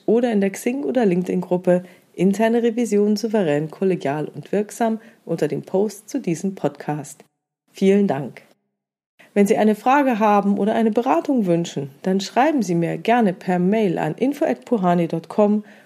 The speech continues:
oder nutzen eines der Kontaktformulare auf meiner Webpage w w w puhani dot com.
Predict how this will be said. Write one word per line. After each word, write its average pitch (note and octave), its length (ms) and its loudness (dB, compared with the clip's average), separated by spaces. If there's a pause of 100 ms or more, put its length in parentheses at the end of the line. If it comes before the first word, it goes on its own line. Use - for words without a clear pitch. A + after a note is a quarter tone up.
(100)
oder E3 220 2
nutzen D#3+ 440 -2 (100)
eines A3 340 0
der G#3 220 2
Kontaktformulare F3+ 1200 0 (260)
auf F#3+ 280 0
meiner A#3+ 280 2
Webpage G3+ 680 0 (180)
w G#3+ 220 2
w A#3+ 120 4
w D#3+ 260 0 (140)
puhani D3+ 480 0
dot F3+ 240 -2
com. C#3 300 -4